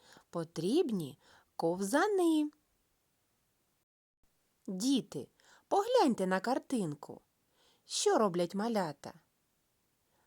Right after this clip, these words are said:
Вони грають у сніжки.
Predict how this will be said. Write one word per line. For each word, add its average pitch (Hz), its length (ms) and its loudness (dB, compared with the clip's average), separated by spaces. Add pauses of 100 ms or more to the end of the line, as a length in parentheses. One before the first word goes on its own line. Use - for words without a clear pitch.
(120)
Вони 160 640 -4 (440)
грають 180 880 -2
у 294 120 0
сніжки. 302 840 0